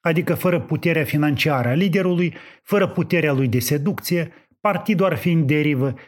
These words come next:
și cu greu ar mai atrage voturile oamenilor. Ce influență, de pildă, ar mai avea partidul Șor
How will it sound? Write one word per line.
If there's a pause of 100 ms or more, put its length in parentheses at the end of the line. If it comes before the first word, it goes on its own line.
și
cu
greu
ar
mai
atrage
voturile
oamenilor. (400)
Ce
influență,
de
pildă, (260)
ar
mai
avea
partidul
Șor